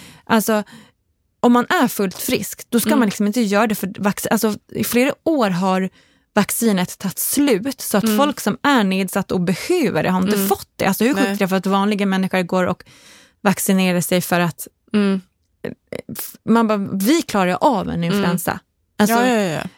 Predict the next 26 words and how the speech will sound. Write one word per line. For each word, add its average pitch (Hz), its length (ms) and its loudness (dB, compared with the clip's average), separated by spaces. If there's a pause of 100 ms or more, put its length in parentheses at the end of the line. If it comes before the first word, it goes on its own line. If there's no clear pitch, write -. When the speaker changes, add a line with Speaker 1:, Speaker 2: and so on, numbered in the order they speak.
(160)
Speaker 2:
ja. 220 80 0 (520)
Speaker 1:
det 202 140 2
är 247 100 4
ju, 240 100 0 (140)
det 202 160 -4
är 226 40 2
ju 226 60 2
farligt 240 460 0
för - 100 -6
de 196 160 0
som 196 180 0
har, 196 360 0
som - 180 -6
är 202 180 2
nedsatta, 190 840 -4
liksom. - 220 0
Speaker 2:
Ja, 214 200 2 (360)
jag 233 140 2
tycker 240 140 0
att 247 40 0
det 247 80 0
är 226 80 2
helt 190 160 -2
sjukt - 840 0
hur 196 160 0
mycket 180 520 -2